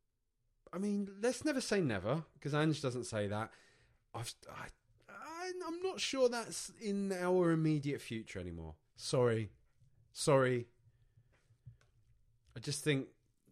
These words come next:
like, Man City are starting to click now, and basically, Con and I worked out if we'd have won,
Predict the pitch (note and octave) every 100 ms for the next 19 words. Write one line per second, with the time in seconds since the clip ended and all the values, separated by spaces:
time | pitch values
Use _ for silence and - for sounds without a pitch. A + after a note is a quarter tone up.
0 | - C3 B2+ B2 C3 B2+ A#2+ - B2+ A2+
1 | A2+ - A#2 A2 G#2 A2 - A2+ G#2+ -
2 | G#2 G2+ G2 G2 G2 F#2+ G2 F#2+ - -
3 | _ _ _ _ _ _ _ _ _ _
4 | _ C#3 F3+ D#3+ D3+ C#3 - G3 F#3 D#3+
5 | D3 C#3 B2 C3+ A#2 - D3+ D3+ C3 C3+
6 | C3 B2+ B2